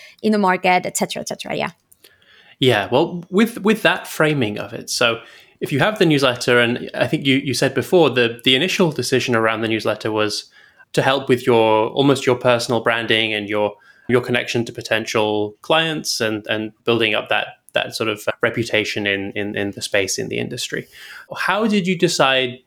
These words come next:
Speaker 2: to brand it as the S E O fomo newsletter rather than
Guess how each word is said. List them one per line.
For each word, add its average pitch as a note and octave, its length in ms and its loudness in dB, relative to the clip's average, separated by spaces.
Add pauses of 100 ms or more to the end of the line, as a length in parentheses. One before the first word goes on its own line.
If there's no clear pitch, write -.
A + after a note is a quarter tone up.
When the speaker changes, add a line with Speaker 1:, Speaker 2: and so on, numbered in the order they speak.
Speaker 2:
to - 100 -2
brand A#2+ 380 2
it A2+ 120 0
as A2 200 0
the A#2 120 2
S G#2 200 -2
E A2 80 2
O G#2 100 2
fomo C3 460 0
newsletter E3+ 480 -2
rather A#2+ 420 2
than A2 380 0